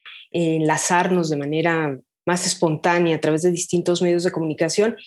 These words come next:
que surgieron algunas propuestas. También es verdad que, como también soy profesora y académica, viajo mucho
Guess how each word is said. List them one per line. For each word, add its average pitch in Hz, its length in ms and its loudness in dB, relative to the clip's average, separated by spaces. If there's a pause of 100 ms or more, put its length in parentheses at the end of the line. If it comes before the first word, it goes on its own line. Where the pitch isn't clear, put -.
(260)
que 180 100 2
surgieron 185 460 2
algunas 165 400 -2
propuestas. 139 600 -6 (640)
También 202 300 4
es 247 120 2
verdad 226 400 4
que, 220 400 4
como 175 200 0
también 175 240 0
soy 208 120 -2
profesora 208 560 0
y 170 100 2
académica, 175 680 0
viajo 208 400 0
mucho 214 640 -4